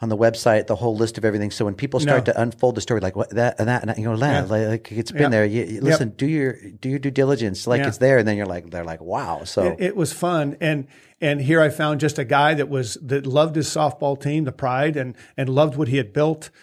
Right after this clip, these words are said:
Speaker 2: And he was passionate about building this up. Well, a, a year later, we're in the same situation. Um, but there, the Pride is going to play. This was a year ago now. The Pride's gonna play, um, at Cathedral City.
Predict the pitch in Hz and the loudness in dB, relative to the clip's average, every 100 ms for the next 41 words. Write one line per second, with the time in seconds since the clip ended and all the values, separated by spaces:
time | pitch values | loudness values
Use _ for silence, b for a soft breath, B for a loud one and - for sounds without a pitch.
0 | b 135 127 135 123 135 139 139 143 139 | b -2 0 2 0 0 0 0 -2 -2
1 | 131 127 113 143 135 131 117 170 165 160 | 0 -2 0 0 0 -2 -2 0 0 0
2 | 143 135 131 B B 131 131 - 135 139 | 2 2 0 B B -4 -4 -4 0 2
3 | 135 151 165 139 135 b b b - 135 | 4 4 4 2 0 b b b 0 4
4 | 147 135 - 151 151 - 156 - 135 147 | 4 2 0 0 0 0 -2 0 2 2
5 | 156 - 131 135 b b b - 139 135 | 2 0 -4 -6 b b b -4 -2 -2
6 | 127 _ - 139 147 135 - - - 139 | -4 _ -20 -4 0 0 -2 -14 -12 -2
7 | 139 139 131 135 - - 143 160 151 151 | 2 2 0 -6 -4 2 4 4 2 -2
8 | 127 143 139 139 - 131 135 127 135 135 | -2 0 0 -2 -4 -6 -2 0 0 0
9 | 131 123 135 147 117 113 113 113 - B | -2 0 0 0 0 -6 -10 -10 -14 B
10 | B B - - 147 147 120 139 131 - | B B -6 2 4 4 4 0 0 0
11 | 135 131 135 135 123 117 - 123 - 135 | 2 2 0 -4 -6 -6 -8 -6 -4 0
12 | 139 127 107 156 127 | 0 0 -2 0 0